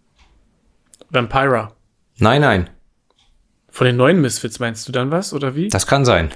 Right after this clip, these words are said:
Speaker 1: Ach so. Kenn ich nicht. Hä, wer singt denn da Jerry Only? Das muss ja ganz neu sein,
Speaker 2: Weiß
Speaker 1: ne?
Speaker 2: ich doch nicht. Nee, es ist, glaub ich, schon älter. Wir werden das nochmal recherchieren.
Speaker 1: Okay.
Speaker 2: Auf jeden Fall Misfits, top.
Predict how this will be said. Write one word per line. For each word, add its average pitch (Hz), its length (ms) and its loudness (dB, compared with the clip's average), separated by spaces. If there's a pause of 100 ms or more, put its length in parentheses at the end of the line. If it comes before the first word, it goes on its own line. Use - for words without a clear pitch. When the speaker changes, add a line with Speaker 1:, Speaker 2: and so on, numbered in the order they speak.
(120)
Speaker 1:
Ach 120 120 -6
so. 127 400 2 (1800)
Kenn 135 160 2
ich 139 160 0
nicht. 110 220 -8
Hä, 113 220 -16
wer 104 100 -8
singt 123 200 -4
denn 147 80 -2
da 117 60 0
Jerry 110 260 -2
Only? 147 300 -2
Das 117 100 -6
muss 117 140 -6
ja 110 60 -4
ganz 147 200 -2
neu 113 180 -2
sein, 107 220 -8
Speaker 2:
Weiß 92 100 -2
Speaker 1:
ne? - 40 0
Speaker 2:
ich - 100 0
doch 85 100 2
nicht. 90 300 0 (1160)
Nee, 98 100 4
es 95 120 2
ist, 117 120 -2
glaub 196 180 6
ich, - 60 2
schon - 120 0
älter. 120 400 0 (1400)
Wir 98 100 -6
werden 131 160 6
das 131 80 2
nochmal 127 180 4
recherchieren. 104 600 2 (460)
Speaker 1:
Okay. - 180 0
Speaker 2:
Auf - 100 4
jeden 131 160 6
Fall 120 160 0
Misfits, 123 520 2 (360)
top. - 280 2